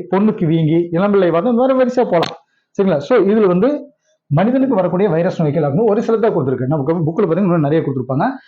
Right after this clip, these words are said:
துலிப் மலர்கள் அப்படின்னு எதுக்காக நம்ம இதுல சொல்றோம்னா, துலிப் மலர்களுடைய இதழ்கள்ல இருக்கக்கூடிய நீளமான வரிகள் எல்லாமே துலிப் மலர் விரியறதுக்காக அந்த வைரஸ்களால் உண்டாகிறது. சரிங்களா? So இது வந்து பாட்விரிடே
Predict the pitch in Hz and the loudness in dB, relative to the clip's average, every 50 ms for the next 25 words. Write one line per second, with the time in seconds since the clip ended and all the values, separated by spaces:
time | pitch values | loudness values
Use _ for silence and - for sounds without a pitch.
0 | _ _ _ _ _ - 127 220 277 339 320 330 - 247 202 190 170 147 147 185 | _ _ _ _ _ -4 0 2 2 2 0 0 -2 0 0 0 2 2 2 0
1 | 151 131 - - - 143 139 175 196 160 147 170 175 185 170 156 160 147 143 135 | 0 -2 -4 -8 -6 -4 -2 0 0 0 0 0 0 0 0 0 0 0 0 0
2 | 127 127 127 123 120 - - 151 151 151 143 165 208 - - - - _ _ _ | 0 0 -2 -2 -4 -4 -4 -4 -2 -2 0 0 0 -2 -4 -6 -14 _ _ _
3 | - 156 202 269 269 247 185 170 170 165 156 160 151 143 143 139 127 131 156 185 | -2 0 0 0 0 0 0 0 0 0 0 0 0 0 0 0 0 0 0 2
4 | 214 226 208 214 190 175 165 156 151 151 151 143 151 147 139 143 156 180 190 185 | 2 2 2 2 2 2 2 0 0 -2 -2 0 0 0 2 2 2 2 0 0
5 | 175 170 180 190 175 139 117 139 165 208 208 214 180 160 151 147 147 143 175 240 | 0 0 0 0 0 0 0 0 0 2 2 2 2 2 2 0 0 0 0 0
6 | 262 254 - - - _ _ _ - 180 202 220 269 254 262 - 175 170 175 175 | -2 -2 -6 -14 -20 _ _ _ -2 0 2 2 2 0 0 -2 -2 0 0 0
7 | 160 135 127 160 196 202 269 269 262 254 208 202 160 - - 143 139 131 151 202 | 0 0 0 2 2 2 4 4 4 2 2 0 -2 -2 -4 -4 -2 0 0 0
8 | 247 220 160 139 127 151 185 226 262 277 262 262 - 208 185 196 220 190 160 156 | 0 0 0 -2 0 2 2 2 2 2 0 -2 -2 -2 0 0 2 2 2 0
9 | 151 131 131 127 110 107 - _ - - _ _ _ _ - 190 185 180 156 - | 0 0 -2 -4 -6 -10 -14 _ -20 -20 _ _ _ _ -2 0 0 0 0 -2
10 | - - - - _ _ - 277 247 220 233 240 247 233 240 262 302 285 233 233 | -6 -12 -20 -20 _ _ 0 2 2 4 4 2 2 2 2 2 2 2 2 2
11 | 254 196 160 147 185 240 302 285 254 247 233 220 214 220 | 0 -2 0 0 2 2 2 2 2 2 2 4 4 4